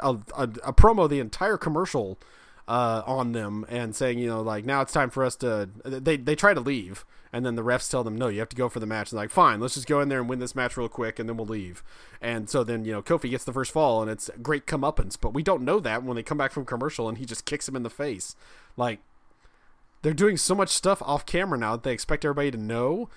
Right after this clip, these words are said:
but that didn't actually air, didn't show up on YouTube or whatever until, like, a day or two later. So it, it's, a lot of that stuff is just so disjointed, and I'm no longer of the mind of, like, "Oh, they have a plan for this. They know what they're doing." It's like, no, they, I don't think they do.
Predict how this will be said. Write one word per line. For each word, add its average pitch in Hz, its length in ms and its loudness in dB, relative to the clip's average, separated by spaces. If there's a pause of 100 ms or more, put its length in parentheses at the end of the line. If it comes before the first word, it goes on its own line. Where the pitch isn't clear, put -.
(180)
but - 140 -2
that 214 140 0
didn't 156 280 0
actually 139 400 2
air, 127 440 4
didn't 147 200 0
show 165 120 4
up 143 100 2
on 117 120 2
YouTube 131 320 -2
or 113 60 0
whatever 110 400 2
until, 117 360 0
like, 110 280 -4
a 120 80 -4
day 120 240 -2
or 117 60 0
two - 180 -2
later. 113 380 -2 (520)
So 120 420 4 (140)
it, 143 120 -12 (580)
it's, - 200 -8 (440)
a 147 100 4
lot 175 140 10
of 175 80 8
that 123 60 2
stuff 143 220 2
is 117 80 -4
just 107 200 -2
so 170 200 4
disjointed, 117 720 -4
and 95 360 -6 (800)
I'm 120 220 2
no 151 120 8
longer 127 240 6
of 113 100 0
the 117 80 -2
mind 110 320 0
of, 104 120 -4
like, 101 160 -2
"Oh, 185 120 10
they 170 160 8
have 196 100 8
a 151 60 6
plan 113 280 0
for 104 120 -8
this. 87 240 -8
They 190 140 8
know 143 120 4
what 104 120 0
they're 107 100 -2
doing." 92 380 -8
It's 110 100 -10
like, 113 140 -4
no, 104 340 -2
they, 110 200 -2 (180)
I 110 100 -2
don't 107 280 -4
think 92 160 -4
they 98 120 -4
do. 85 240 -10